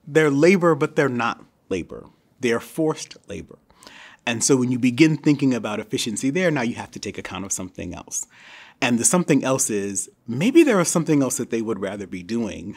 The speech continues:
than working in this system. And that has to have value to them. And once you think about the value that it has to them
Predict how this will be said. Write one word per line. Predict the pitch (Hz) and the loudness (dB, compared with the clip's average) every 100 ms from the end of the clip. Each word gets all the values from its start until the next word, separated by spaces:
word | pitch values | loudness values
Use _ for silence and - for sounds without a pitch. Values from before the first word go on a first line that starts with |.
| - _ - | -16 _ -8
than | 113 98 | -6 -4
working | 113 123 117 101 | -4 -2 -2 -4
in | - 95 98 92 | -6 -10 -10 -10
this | 92 - | -8 -4
system. | - - 117 - - - - _ _ - - - - _ 139 | -4 -2 -6 -6 -8 -16 -18 _ _ -20 -20 -20 -20 _ 0
And | 123 113 | 0 0
that | 139 160 | -2 -2
has | 190 - | -2 -2
to | 135 | -4
have | 123 110 | -6 -8
value | 98 117 123 113 98 | -6 -4 -2 -4 -6
to | - 87 | -10 -14
them. | 80 80 95 - - - - - - | -14 -14 -18 -20 -20 -20 -20 -12 -4
And | 127 139 | 0 4
once | 202 - | 4 2
you | 185 | -2
think | - 151 151 | -2 -2 -2
about | 120 113 - | -4 -4 -4
the | 107 | -6
value | 110 104 107 | -6 -6 -6
that | 101 101 | -8 -10
it | 98 | -12
has | 101 95 98 - | -14 -12 -10 -10
to | - 90 | -12 -10
them | 85 226 113 87 107 | -4 -2 -2 -4 -8